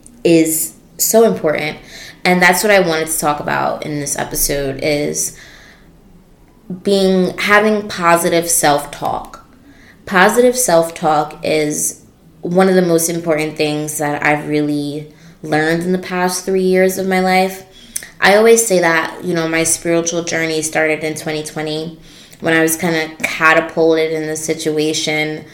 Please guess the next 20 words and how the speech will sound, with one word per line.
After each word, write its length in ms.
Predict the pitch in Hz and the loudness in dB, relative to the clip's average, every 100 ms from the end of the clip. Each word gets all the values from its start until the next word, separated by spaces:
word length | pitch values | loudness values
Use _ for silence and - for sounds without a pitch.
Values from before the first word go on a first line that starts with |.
| - - | -20 -8
that 120 | 156 | 2
I 40 | 156 | 2
had 420 | 156 156 156 151 - | 4 2 2 2 0
to 160 | 156 | 0
figure 440 | 156 - 156 156 151 | -2 -4 -2 2 2
out 380 | 143 147 147 - | 4 4 2 0
and 580 | 147 147 147 147 - - | -2 -2 -4 -8 -14 -14
really 380 | 160 160 156 151 | 0 2 4 2
just 460 | 151 - - - - - - - _ _ - - | -2 -2 -2 -8 -16 -20 -20 -20 _ _ -20 -8
learn 400 | 165 165 180 175 | 0 2 2 2
things 320 | 156 156 156 | 0 0 -2
really 180 | 151 151 | -2 0
quickly 420 | 170 160 156 147 | -2 -2 -2 -4
and 100 | 147 - - - | -6 -14 -20 -8
just 380 | - - - - - - - | -4 -2 -4 -8 -20 -20 -4
prepare. 720 | 175 - 170 165 139 76 - - - - - | -2 2 4 6 4 0 -6 -16 -20 -20 -6
And 680 | 165 160 156 151 147 147 - - - | -2 0 2 0 0 -4 -10 -20 -14
that 320 | 165 180 175 - | 0 4 4 4
situation 800 | - 185 180 170 170 180 175 160 | 0 0 0 2 2 2 0 -2
essentially 920 | 160 151 151 - 156 147 147 175 | -2 -4 -4 -2 -2 0 -2 -6